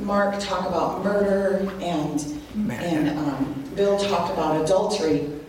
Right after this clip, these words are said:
Speaker 1: And so they were talking about the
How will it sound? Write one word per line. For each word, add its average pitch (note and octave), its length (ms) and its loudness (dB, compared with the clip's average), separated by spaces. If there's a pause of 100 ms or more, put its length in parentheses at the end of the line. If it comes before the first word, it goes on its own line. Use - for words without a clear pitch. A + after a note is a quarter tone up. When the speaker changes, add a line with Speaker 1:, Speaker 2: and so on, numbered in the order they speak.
(1160)
Speaker 1:
And G3 220 2
so G3 260 4
they G3+ 140 4
were - 140 2
talking B3+ 460 2
about - 580 2
the F#3 80 2